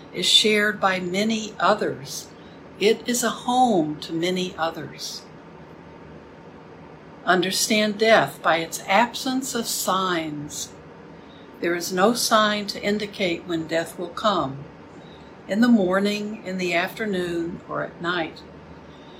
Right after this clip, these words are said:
There is no sign to tell us where one will die, at home or away from home, in the air, on earth, or in the water.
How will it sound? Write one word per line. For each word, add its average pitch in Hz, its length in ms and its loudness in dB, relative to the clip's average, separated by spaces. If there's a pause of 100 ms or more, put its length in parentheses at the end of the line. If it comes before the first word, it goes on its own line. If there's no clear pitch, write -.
(180)
There 185 160 2
is 180 180 0
no 214 200 4
sign 233 520 4
to 170 140 -6
tell 208 340 0
us 180 340 -2
where 214 360 0
one 202 400 -2
will 180 160 -6
die, 175 560 -2 (760)
at 170 180 2
home 214 500 2
or 196 140 2
away 170 360 2
from 165 280 -6
home, 147 440 -4 (800)
in 165 140 -4
the 185 240 2
air, 202 580 0 (120)
on - 300 -2
earth, 196 480 -2
or - 200 -2
in 196 200 -2
the 202 80 -2
water. 175 500 -4